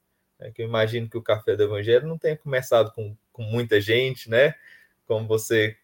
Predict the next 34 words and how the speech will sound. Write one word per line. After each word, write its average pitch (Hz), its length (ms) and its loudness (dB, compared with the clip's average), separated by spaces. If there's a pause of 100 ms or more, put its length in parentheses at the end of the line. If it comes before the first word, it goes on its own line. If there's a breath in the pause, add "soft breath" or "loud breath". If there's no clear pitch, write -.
começou 113 480 2
dando 120 220 4
bom 113 220 4
dia, 117 200 4
já 127 160 8
tinha 117 220 -2
várias 139 500 6
pessoas 127 460 0
logo 131 240 4
às 127 160 2
sete 123 300 2
horas 117 200 4
da 113 140 2
manhã. 104 480 -2 (460)
Mas 113 240 0
é 120 80 4
esse 139 240 2
pouquinho 165 520 -2
a 160 60 -2
cada 139 400 0
dia 135 320 -8
que 143 100 -2
a 123 40 2
gente 127 240 -6
vai 127 160 4
fazendo, 117 600 -2 (220)
é, 101 420 -6
de, 107 300 -14
de - 160 -14
bom 110 260 2
grado, 120 480 6
né? 135 280 2
De 135 160 -12
coração, 117 760 0